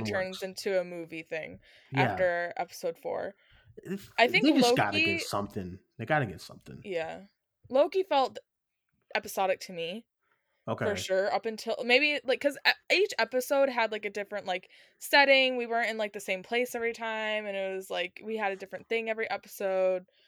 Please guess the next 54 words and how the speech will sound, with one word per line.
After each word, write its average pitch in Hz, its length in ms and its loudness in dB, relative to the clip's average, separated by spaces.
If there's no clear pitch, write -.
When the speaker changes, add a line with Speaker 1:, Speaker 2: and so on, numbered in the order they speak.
Speaker 2:
It 254 120 10
didn't 247 320 2
feel 220 280 2
like 190 260 4
something 208 260 -10
like 196 180 -4
Falcon 196 240 -2
Winter 196 160 -10
Soldier, 190 320 -2
where 190 100 -6
it 190 80 -8
just 190 180 -12
feel 185 140 -4
like 180 240 -2
the 180 220 0
episode 196 320 -2
would 185 120 -6
end 180 200 -4
and 185 80 -6
then 180 60 -2
we 180 80 -4
pick 196 200 -10
up 175 180 -4
right 170 180 0
where 175 120 -2
we 170 140 -6
started, 180 540 -4
you 180 120 -8
know, 165 160 -6
the 170 80 -10
next - 220 -8
episode. 233 420 -6
Speaker 1:
Yeah, 135 220 -4
yeah. 107 140 -10
Speaker 2:
Do 254 80 4
you 262 60 6
know 262 60 4
what 269 100 6
I 254 40 2
mean? 247 220 0
'Cause 226 140 -2
that's 240 200 6
what - 100 -2
Speaker 1:
Yeah. 208 80 4
Speaker 2:
makes - 120 -2
it 220 160 -6
feel 185 140 -2
like 180 160 -4
a 185 40 -10
movie 180 480 -6
instead 185 320 -6
of 175 80 -10
just 180 180 -14
episodic. 180 600 -6